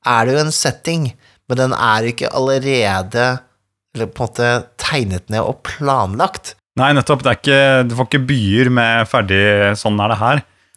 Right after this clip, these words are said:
Speaker 1: Nei.
Speaker 2: Men du får for eksempel, eh, det er jo, i denne mørketid så har du jo de ni verdenene som er beskrevet i norrøne gudetroen,
Speaker 1: Ikke sant?
Speaker 2: har begynt å slå sprekker mellom hverandre, så de, de er jo beskrevet kort.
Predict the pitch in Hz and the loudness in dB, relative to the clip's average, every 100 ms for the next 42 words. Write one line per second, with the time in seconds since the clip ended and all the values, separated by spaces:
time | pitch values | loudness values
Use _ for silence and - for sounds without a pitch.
0 | - 127 143 143 - 123 127 127 143 131 | -4 0 2 0 2 4 4 2 -2 0
1 | 110 - 131 123 127 - - 127 117 107 | -2 0 2 2 0 -2 -4 0 0 -2
2 | _ - 120 113 107 113 113 110 110 107 | _ -10 -2 2 2 2 2 4 4 2
3 | 95 _ _ _ _ _ - 113 101 98 | -2 _ _ _ _ _ -4 0 2 2
4 | 104 104 104 117 110 - 120 120 127 117 | 4 4 2 2 0 0 0 0 2 2
5 | 101 101 104 107 107 104 104 107 107 104 | 2 2 2 2 0 0 -2 0 2 2
6 | 95 95 101 107 104 - _ _ 110 110 | 0 0 2 2 0 -6 _ _ -2 -2
7 | 107 107 95 95 - 120 110 107 107 98 | 0 2 2 0 -4 -2 0 0 0 0
8 | 92 104 101 92 - 113 127 127 - - | 0 0 0 0 -2 0 2 0 -4 -14
9 | - 120 139 120 110 110 113 110 107 113 | -8 -2 2 4 4 4 2 0 -2 -2
10 | 98 - 117 - 120 - 120 117 113 107 | -2 0 0 0 -4 -2 0 2 2 2
11 | 113 120 151 - 131 135 120 127 151 - | 2 2 2 2 2 2 2 2 0 -2
12 | - 101 98 - - - - | 0 2 0 -2 -6 -4 -8